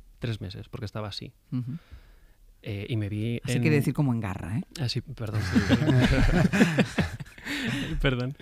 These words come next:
Speaker 1: Em, eh, yo tenía un objetivo y es que cancel-, se canceló todo la gira europea, eh, las fechas que teníamos, pero teníamos un concierto en verano en el Festival de Jazz de, de, de San Sebastián.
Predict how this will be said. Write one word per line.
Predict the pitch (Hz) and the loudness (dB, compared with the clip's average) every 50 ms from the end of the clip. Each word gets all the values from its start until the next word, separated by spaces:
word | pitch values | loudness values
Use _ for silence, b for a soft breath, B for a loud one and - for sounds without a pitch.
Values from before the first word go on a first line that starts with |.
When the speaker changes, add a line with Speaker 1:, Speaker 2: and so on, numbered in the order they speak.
| B 156 156 151 147 B B B - | B -8 -6 -4 -4 B B B 0
Speaker 1:
Em, | - 156 147 143 143 139 139 139 135 139 139 135 127 127 123 123 - - - _ _ _ _ _ - - - - - - - _ - | 6 8 8 10 10 8 8 6 6 6 6 4 4 2 0 -4 -8 -16 -20 _ _ _ _ _ -20 -20 -20 -20 -20 -20 -20 _ -2
eh, | 147 135 123 120 117 117 113 113 110 110 117 120 - - - - - _ _ _ _ _ - - - _ _ _ _ _ _ _ _ _ _ _ _ _ - - - | 0 2 2 4 4 2 2 0 0 -2 -2 -4 -4 -6 -8 -10 -14 _ _ _ _ _ -20 -20 -20 _ _ _ _ _ _ _ _ _ _ _ _ _ -20 -2 2
yo | - 147 | 4 6
tenía | 151 160 165 | 6 6 6
un | 170 165 | 6 4
objetivo | 156 - - 147 131 151 156 160 160 131 | 4 2 2 2 4 4 4 4 4 2
y | 127 | 2
es | 123 - | 0 0
que | - 113 110 - - - - | -2 -6 -6 -8 -10 -10 -4
cancel-, | - 117 113 107 - - 110 110 110 110 | -2 0 0 -2 -2 -2 -2 -2 -2 -2
se | - - | -4 -6
canceló | - - 110 107 - 113 110 113 | -4 -4 -6 -4 -2 -2 -2 0
todo | - 123 117 117 120 120 120 | 2 2 2 2 2 0 0
la | 120 120 117 | 0 -2 -2
gira | - - 123 120 120 120 120 | -2 -2 -2 -2 -2 -2 -2
europea, | 120 123 120 120 117 131 135 131 147 190 b b b b b b b b b b b - - | -2 -2 -2 -2 0 0 -2 -2 -2 -6 b b b b b b b b b b b -12 -8
eh, | - 117 107 | -6 -4 -2
las | 104 104 98 | -2 -2 -4
fechas | - 120 - 120 - - | -4 -4 -4 -4 -4 -6
que | - - 123 | -6 -6 -4
teníamos, | 107 120 117 117 120 120 123 123 - | -2 0 0 0 2 0 0 -2 -2
pero | - 123 | -2 -2
teníamos | - 120 120 127 135 127 - | -2 0 0 0 0 0 -2
un | 135 | -2
concierto | - 131 127 - 131 127 127 131 | -2 -2 -2 -2 -4 -4 -2 -2
en | 127 123 | -2 0
verano | 123 123 123 131 135 139 - - | 0 2 2 2 0 -2 -4 -4
en | 131 123 117 | -2 -2 0
el | 113 | 0
Festival | - 113 - - 110 110 | -2 -2 -2 -2 -2 -2
de | 110 113 | 0 0
Jazz | 113 113 113 117 | 0 -2 -2 -2
de, | 123 117 110 107 101 - - | -2 -4 -2 -4 -4 -8 -10
de, | - 104 - 110 104 101 101 104 104 104 101 - 104 - - - - - | -12 -10 -8 -8 -6 -6 -6 -8 -8 -8 -10 -10 -12 -14 -14 -16 -16 -12
de | - 117 - 110 101 107 | -12 -10 -8 -8 -8 -8
San | 110 - 110 | -8 -6 -6
Sebastián. | 113 110 113 - 190 196 | -6 -4 -4 -4 -6 -6